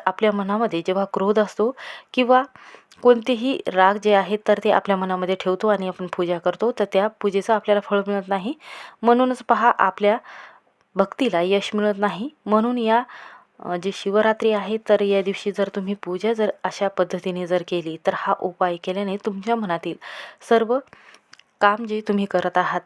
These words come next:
त्यामध्ये तुम्हाला नक्कीच यश मिळते. तर आता कोणती अशी झाडं आहेत की या झाडाची पूजा अर्चना केल्याने गरिबी दारिद्र्य नष्ट होते आणि आपल्या कोणत्याही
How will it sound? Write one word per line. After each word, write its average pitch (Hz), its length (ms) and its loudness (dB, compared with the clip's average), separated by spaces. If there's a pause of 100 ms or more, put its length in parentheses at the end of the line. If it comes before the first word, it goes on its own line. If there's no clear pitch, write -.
त्यामध्ये 185 340 -2
तुम्हाला 170 340 -6
नक्कीच 170 440 -8
यश 175 380 -4
मिळते. 165 320 -8 (400)
तर 190 140 6 (480)
आता 247 180 2
कोणती 254 340 2
अशी 254 220 2
झाडं 214 240 2
आहेत 214 300 0 (100)
की 226 80 0
या 202 180 4
झाडाची 190 300 0
पूजा 190 460 -2
अर्चना 180 500 -4
केल्याने 196 440 -2
गरिबी 185 380 0
दारिद्र्य 214 400 2
नष्ट 208 340 -2
होते 208 300 0 (540)
आणि 233 240 4
आपल्या 220 240 4
कोणत्याही 214 480 -2